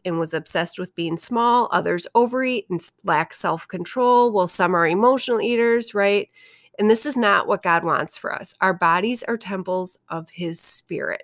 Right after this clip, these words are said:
First Corinthians six nineteen and twenty says, "Do you not know that your bodies are temples of the Holy Spirit who is in you, who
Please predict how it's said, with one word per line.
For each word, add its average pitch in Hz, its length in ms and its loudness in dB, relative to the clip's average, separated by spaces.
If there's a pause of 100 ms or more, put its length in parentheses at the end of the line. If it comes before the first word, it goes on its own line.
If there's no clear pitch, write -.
(800)
First 226 320 2
Corinthians 220 520 2
six - 340 0
nineteen 175 500 -4
and 170 140 -4
twenty 175 360 -2
says, 175 340 -4
"Do - 140 -8
you 220 240 0
not 254 300 0
know 165 320 0
that 156 140 -6
your 180 180 0
bodies 185 580 0
are 170 120 -2
temples 180 480 -4
of 180 100 -10
the 180 100 -8
Holy 190 340 -2
Spirit 156 440 0 (100)
who 202 140 2
is 190 300 4
in 190 260 2
you, 160 320 -2 (400)
who 226 580 4